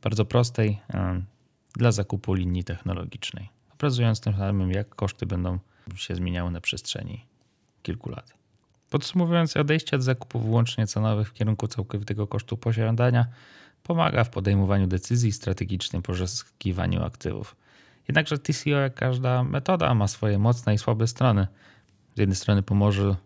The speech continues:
w uzyskaniu benefitów polegających głównie na założeniach finansowych, czyli oszczędnościach i kosztach, których uda się uniknąć podczas, mm, wyboru danej oferty. Jednakże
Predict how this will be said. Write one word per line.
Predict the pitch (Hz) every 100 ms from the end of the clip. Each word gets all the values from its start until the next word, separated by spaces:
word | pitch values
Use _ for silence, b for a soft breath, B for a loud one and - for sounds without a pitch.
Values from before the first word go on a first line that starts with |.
| -
w | 101
uzyskaniu | 95 98 - 98 95
benefitów | 98 95 113 113 -
polegających | 98 98 98 101 107
głównie | 110 120 123
na | 120
założeniach | 123 123 120 123
finansowych, | - 135 147 151 135
czyli | - 98 98
oszczędnościach | 101 107 107 127 120 107 101 _ B B B B -
i | 117
kosztach, | 120 117 117 104 101 -
których | - 101 98 -
uda | 110 98
się | -
uniknąć | 101 120 - 113
podczas, | - 120 - 107 - - B B B B B B - -
mm, | - - 101
wyboru | 104 107 107 104
danej | 101 104 104 101 104
oferty. | 113 123 120 120 110 104 _ _ _
Jednakże | 117 127 143 139